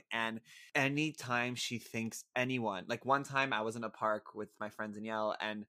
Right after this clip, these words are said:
there was another dog there, so I was petting the dog. She comes up in front of me and stands there, and she's just, 'cause she thought she,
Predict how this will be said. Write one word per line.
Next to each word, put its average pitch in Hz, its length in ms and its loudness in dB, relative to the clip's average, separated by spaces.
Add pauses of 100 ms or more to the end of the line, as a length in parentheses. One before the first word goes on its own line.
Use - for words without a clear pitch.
(580)
there 127 200 2
was 127 120 2
another 131 240 4
dog 123 300 6
there, 110 160 0
so 113 200 2
I 107 140 4
was 107 400 -2 (120)
petting 117 240 0
the 127 80 2
dog. 123 360 8 (160)
She - 220 -2
comes 135 480 0
up 127 180 8
in 127 120 0
front 127 280 2
of 127 60 0
me 147 140 0
and 127 120 -2
stands 117 560 0
there, 87 260 0
and 107 80 -2
she's 123 200 0
just, 123 220 -2
'cause 135 120 0
she 147 100 -2
thought 151 340 10
she, - 180 -4